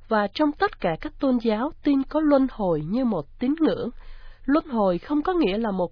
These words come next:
cuộc sống bổ túc, nhưng có nghĩa là đau khổ.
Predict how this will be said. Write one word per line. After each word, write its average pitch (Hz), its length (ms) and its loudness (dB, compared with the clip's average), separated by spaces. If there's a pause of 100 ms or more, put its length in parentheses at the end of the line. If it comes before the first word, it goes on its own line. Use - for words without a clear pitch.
cuộc 185 220 -2
sống 220 280 -4 (100)
bổ 165 300 -2
túc, 359 140 0 (440)
nhưng 226 300 2
có 320 240 -2
nghĩa 247 200 2
là 190 400 -4
đau 254 200 2
khổ. 180 360 -2